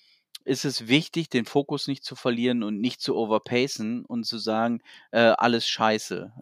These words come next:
Ähm, weil dann wären wir nur die F C Bayern-Fans der N F L, ähm,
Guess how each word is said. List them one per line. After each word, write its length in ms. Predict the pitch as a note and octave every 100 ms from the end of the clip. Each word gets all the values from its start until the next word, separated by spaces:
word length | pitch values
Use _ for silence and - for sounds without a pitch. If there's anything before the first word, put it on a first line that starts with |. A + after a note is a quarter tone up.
| -
Ähm, 580 | G2+ G#2 G#2+ A2 A2 - - _ -
weil 460 | A#2 B2+ E3+ E3+ _
dann 440 | G#2+ A#2+ B2+ A#2+
wären 300 | A2 A2+ A2+
wir 140 | G2+ G2
nur 180 | G2+
die 140 | G2+ B1
F 160 | -
C 140 | - G2+
Bayern-Fans 800 | F2+ G2 G2 - F#2 F#2 G2 -
der 160 | D2+ D2+
N 80 |
F 160 | G#2 -
L, 420 | C2+ F2+ B2 E3+ -
ähm, 680 | G2+ G2+ G#2+ G#2+ G#2+ A2